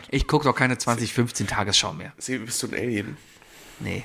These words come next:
Speaker 1: aber
Speaker 2: Bist du,
Speaker 1: das,
Speaker 2: bist du aus der Zukunft?
Speaker 1: das Geile ist doch, warum passiert jeden Tag genauso viel in die Welt, dass es in fünfzehn Minuten Tagesschau passt?
Speaker 2: Das ist schon gruselig,
Speaker 1: Hammer,
Speaker 2: ne?
Speaker 1: ne?
Speaker 2: Das ist schon gruselig.
Speaker 1: Das ist schon
Speaker 2: Ich fand, ich hab die Tagesschau gestern gesehen, die fand ich ein bisschen gruseliger, muss ich
Speaker 1: Was
Speaker 2: sagen.
Speaker 1: war denn?
Speaker 2: Jetzt geht's los mit der ganzen,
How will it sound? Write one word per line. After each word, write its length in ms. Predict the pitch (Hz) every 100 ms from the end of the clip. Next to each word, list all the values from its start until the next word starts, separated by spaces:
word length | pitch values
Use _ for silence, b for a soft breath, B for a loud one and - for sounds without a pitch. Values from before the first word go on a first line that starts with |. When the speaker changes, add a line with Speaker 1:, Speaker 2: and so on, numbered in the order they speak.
| -
Speaker 1:
aber 140 | 104 107
Speaker 2:
Bist 100 | 123
du, 40 |
Speaker 1:
das, 80 | 117
Speaker 2:
bist 120 | -
du 40 | 127
aus 60 |
der 80 | 123
Zukunft? 360 | 147 - - -
Speaker 1:
das 120 | -
Geile 260 | 104 131 160
ist 240 | - -
doch, 140 | 117 -
warum 200 | 113 175
passiert 380 | 139 117 123 117
jeden 240 | 131 175
Tag 180 | 160 -
genauso 420 | 113 107 147 170
viel 220 | 151 -
in 80 | 139
die 140 | 117 95
Welt, 240 | 127 139
dass 100 | 110
es 140 | 101
in 100 | 104
fünfzehn 340 | - 151 - 127
Minuten 220 | 123 113
Tagesschau 420 | - 95 98 117
passt? 340 | 120 98 - - b b b b b - - - B
Speaker 2:
Das 100 | -
ist 60 |
schon 160 | - 185
gruselig, 180 | 156 147
Speaker 1:
Hammer, 240 | 208 101 92
Speaker 2:
ne? 0 |
Speaker 1:
ne? 180 | 123 - _
Speaker 2:
Das 80 | -
ist 80 | -
schon 140 | -
gruselig. 240 | - -
Speaker 1:
Das 100 | 117
ist 180 | 131 -
schon 140 | 127 117 -
Speaker 2:
Ich 120 | 127
fand, 200 | 151 151
ich 80 | 131
hab 80 | 151
die 80 | 143
Tagesschau 320 | 160 147 131
gestern 320 | 139 - 175
gesehen, 260 | 127 104 110
die 80 |
fand 180 | 113 196
ich 100 | 240
ein 60 | 240
bisschen 220 | - 240
gruseliger, 400 | 226 - 101 58
muss 140 | -
ich 100 | -
Speaker 1:
Was 80 | -
Speaker 2:
sagen. 160 | 131 139
Speaker 1:
war 80 | 151
denn? 80 | B B B
Speaker 2:
Jetzt 200 | 120 -
geht's 220 | 190 -
los 340 | 165 175 196 202
mit 180 | 165
der 180 | 160 156
ganzen, 540 | 147 151 - 151 151